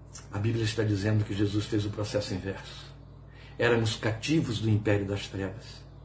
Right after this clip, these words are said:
Jesus nos comprou e também nos transportou. Os compradores dos es-, dos, dos escravos, dos africanos,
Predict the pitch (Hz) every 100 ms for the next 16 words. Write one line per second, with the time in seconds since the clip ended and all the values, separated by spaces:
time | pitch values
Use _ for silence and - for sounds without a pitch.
0 | - - - - 117 113 120 127 - 120
1 | 113 110 151 151 135 113 131 151 110 -
2 | 101 - 95 - 104 104 - - - -
3 | - - - - - - - - - -
4 | 143 127 127 110 139 208 175 143 139 120
5 | 110 - 110 107 - - - - 113 107
6 | - - 123 127 - - - - 95 127
7 | 131 131 113 107 104 101 -